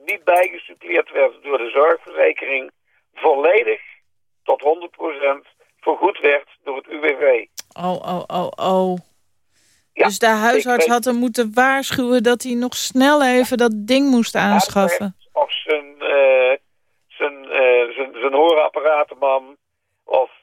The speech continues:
Speaker 1: nou ja, wie daar dan ook mee te maken heeft, beroepshalve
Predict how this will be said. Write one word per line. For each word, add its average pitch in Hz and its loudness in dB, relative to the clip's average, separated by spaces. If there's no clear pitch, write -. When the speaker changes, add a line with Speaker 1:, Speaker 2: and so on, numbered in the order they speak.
Speaker 1:
nou 135 -2
ja, 123 2
wie 139 -20
daar 135 2
dan 123 -2
ook 131 -2
mee 123 -2
te - -18
maken 135 0
heeft, 120 0
beroepshalve 180 0